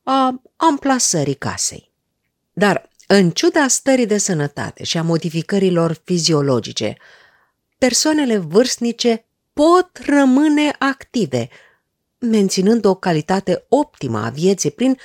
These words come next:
implicare în tot ce ține de comunitate, restabilind legătura între nevoile, respectiv abilitățile lor, și solicitările din partea mediului social.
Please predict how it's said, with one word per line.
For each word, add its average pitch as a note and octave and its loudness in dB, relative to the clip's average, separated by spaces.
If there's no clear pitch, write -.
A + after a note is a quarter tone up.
implicare A3 2
în A3 0
tot D#4+ -2
ce - -2
ține C3 -2
de B2 -6
comunitate, D#3 -4
restabilind C#4 0
legătura D3 0
între C#3 -2
nevoile, D3+ 0
respectiv B2+ -6
abilitățile D3 -4
lor, C#3 -4
și D4+ -2
solicitările C4+ 0
din G#3 -2
partea G3 -6
mediului E3 0
social. - -8